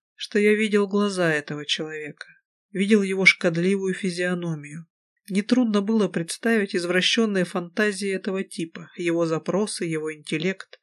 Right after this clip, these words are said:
Иногда я срывался и спрашивал Алису, как именно они проводили время. Она замыкалась в себе, никогда мне не отвечала. Но я ведь знал, что она встречалась с ним несколько месяцев. И это чувство постоянно во мне сидело.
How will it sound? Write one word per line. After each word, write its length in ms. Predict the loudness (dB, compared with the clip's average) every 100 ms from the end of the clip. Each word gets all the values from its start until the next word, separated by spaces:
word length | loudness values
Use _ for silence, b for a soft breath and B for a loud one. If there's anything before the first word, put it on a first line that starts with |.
| _
Иногда 380 | 2 2 8 8
я 120 | 8
срывался 640 | 6 2 8 8 8 4
и 20 |
спрашивал 600 | -2 0 4 4 4 2 0
Алису, 500 | 2 0 0 -6 -10 _
как 280 | 0 2 0
именно 400 | 2 2 0 -2
они 180 | -4
проводили 540 | -4 -2 -2 -2 -2 -2
время. 500 | -2 -2 -4 -8 -12 _ _ _ _ _ _
Она 220 | 2 4
замыкалась 600 | 6 4 2 2 2 2
в 80 | 0
себе, 400 | -6 -2 -2 -2 -6 _ _ -8
никогда 520 | -4 -2 0 2 2
мне 220 | 0 -6
не 100 | -10
отвечала. 720 | -8 -6 -4 -4 -6 -8 -16 _ _ _ _ _ _
Но 120 | -2
я 180 | 4 4
ведь 200 | 4 2
знал, 440 | -2 -2 -2 -6 _
что 280 | -10 -4 0
она 180 | 2 0
встречалась 600 | -2 -6 -4 -2 -2 -4
с 80 | -4
ним 140 | -4
несколько 540 | -4 -4 -6 -8 -4 -2
месяцев. 560 | -2 -2 -6 -10 -18 -18 -20 _ _ _ _ _ _
И 100 | 2
это 220 | 4 4
чувство 400 | 4 2 2 0
постоянно 720 | 0 -2 -2 0 0 0 -2
во 120 | -2
мне 220 | -2 -2
сидело. 640 | -2 -6 -6 -4 -4 -6